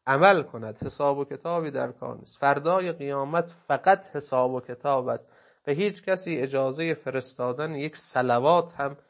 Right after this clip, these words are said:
نخواهند داد. اللهم صل علی محمد و آل محمد و عجل فرجهم. فرمود: «الا ان الحق لو خلص.» این بخش ها رو میخونم تا برسیم به اون قسمت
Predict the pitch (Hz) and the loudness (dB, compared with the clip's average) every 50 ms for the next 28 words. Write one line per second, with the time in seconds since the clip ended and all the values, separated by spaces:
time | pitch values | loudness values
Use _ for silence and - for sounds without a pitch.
0 | _ _ _ _ _ 123 120 - - 104 107 107 113 113 110 107 107 110 - - | _ _ _ _ _ -4 -4 -4 -4 -10 -12 -12 -12 -12 -14 -14 -16 -18 -16 -16
1 | - - - - - 127 127 120 117 113 113 117 117 113 113 113 - - 113 120 | -16 -16 -14 -8 -6 -4 0 2 2 2 0 -2 -8 -12 -14 -16 -14 -12 -10 -8
2 | 120 120 117 113 113 117 117 117 113 113 113 113 - - 135 135 143 131 120 117 | -8 -6 -6 -6 -6 -6 -6 -8 -10 -10 -12 -16 -14 -12 -12 -12 -10 -12 -14 -12
3 | 120 117 117 113 113 113 113 117 117 117 113 110 110 107 - - 131 127 120 120 | -12 -14 -14 -12 -10 -10 -8 -8 -10 -10 -12 -16 -16 -16 -16 -18 -16 -14 -14 -16
4 | 113 - - - - - _ - - - _ - - - - _ _ _ _ _ | -16 -14 -14 -14 -14 -14 _ -20 -20 -20 _ -20 -20 -20 -20 _ _ _ _ _
5 | _ _ _ _ _ _ _ _ _ _ - _ - 190 190 208 226 226 220 202 | _ _ _ _ _ _ _ _ _ _ -10 _ 6 6 6 6 4 0 2 2
6 | 208 214 208 208 185 202 202 196 190 185 175 165 165 - 185 185 170 156 151 147 | 4 4 4 4 4 2 -2 0 0 0 0 0 -2 -4 -4 -4 0 0 0 0
7 | 143 143 - - 175 175 151 123 110 - - - 151 165 180 190 165 143 143 147 | 0 -2 -2 0 0 2 2 0 -2 -4 -8 -8 -6 -4 -4 -4 -6 0 4 4
8 | 139 135 - - - 151 165 175 175 165 170 170 170 - 175 165 151 139 - 135 | 4 4 2 -2 -4 -2 0 0 0 -2 -4 -6 -8 -6 -4 -4 -4 -4 -6 -6
9 | 127 139 151 156 156 - - 147 135 127 131 151 156 143 127 123 - - - 147 | -4 -2 -4 -4 -4 -6 -6 -8 -6 -4 -4 -4 -4 -4 -6 -6 -8 -8 -6 -6
10 | 151 151 151 156 151 151 151 151 | -6 -6 -4 -4 -2 -2 -2 -2